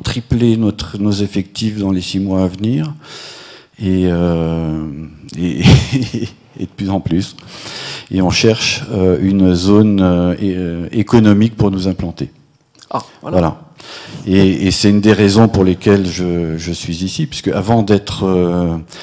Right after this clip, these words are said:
Speaker 1: directeur technique de Flying Wells, j'étais aussi directeur technique de Dirisoft Recherche, qui était basé,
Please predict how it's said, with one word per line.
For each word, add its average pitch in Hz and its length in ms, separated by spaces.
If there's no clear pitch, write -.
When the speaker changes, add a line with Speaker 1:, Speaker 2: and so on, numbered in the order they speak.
Speaker 1:
directeur 92 580
technique 101 440
de 95 100
Flying 90 320
Wells, 98 520
j'étais 87 380
aussi - 380
directeur 95 580
technique 101 520
de 90 80
Dirisoft 98 680
Recherche, 107 540
qui - 100
était - 160
basé, 90 440